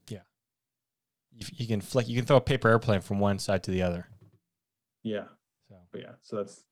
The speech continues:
Speaker 2: that's super small. What do you, so speaking of stadiums, what do you think is the biggest crowd we've ever gotten at a race ever?
Speaker 1: Ever?
Speaker 2: I would think probably, I think probably Rio. Rio had a lot of people. It's gotta be at Olympics, right?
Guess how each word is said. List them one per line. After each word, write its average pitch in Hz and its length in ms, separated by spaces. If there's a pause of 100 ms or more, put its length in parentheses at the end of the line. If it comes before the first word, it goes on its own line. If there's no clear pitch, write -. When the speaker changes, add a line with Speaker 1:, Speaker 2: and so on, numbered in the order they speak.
(120)
Speaker 2:
that's - 160
super 120 220
small. - 320 (380)
What 175 100
do 247 80
you, 254 160
so - 140
speaking 233 280
of 208 80
stadiums, 117 500
what 156 80
do 196 40
you 208 40
think 208 120
is 190 80
the 160 80
biggest 139 340
crowd 131 380
we've 110 100
ever 107 160
gotten 101 300
at 104 80
a - 40
race 98 380
ever? 95 300 (500)
Speaker 1:
Ever? 131 480 (1120)
Speaker 2:
I 160 120
would 190 140
think 208 280
probably, 160 420
I 139 120
think - 400
probably 151 260
Rio. 117 580
Rio 135 300
had 127 140
a - 20
lot 110 300
of - 80
people. 113 400 (1000)
It's - 80
gotta 151 220
be 127 120
at 113 60
Olympics, 107 540
right? 120 260